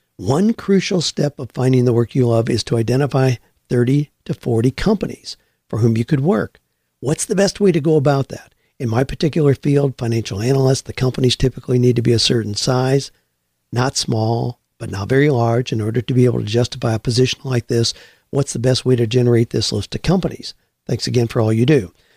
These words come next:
Great question. Now, again, we are not waiting for companies who have advertised or who have posted a position. Once you see a position advertised, you've lost your window of opportunity.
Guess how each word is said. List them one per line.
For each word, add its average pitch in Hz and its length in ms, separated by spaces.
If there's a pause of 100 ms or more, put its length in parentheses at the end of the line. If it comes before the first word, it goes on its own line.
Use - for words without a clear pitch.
(420)
Great 151 220
question. 147 440
Now, 104 140
again, 135 400
we 120 200
are 123 120
not 127 260
waiting 160 540
for 135 160
companies 131 520
who 131 100
have 113 140
advertised 165 720
or 98 80
who 98 100
have 101 180
posted 135 380
a 120 40
position. 147 580 (460)
Once 147 380
you 185 140
see - 180
a 185 60
position 165 560
advertised, 147 580
you've 120 160
lost 117 480
your 123 80
window 117 200
of 107 60
opportunity. 107 720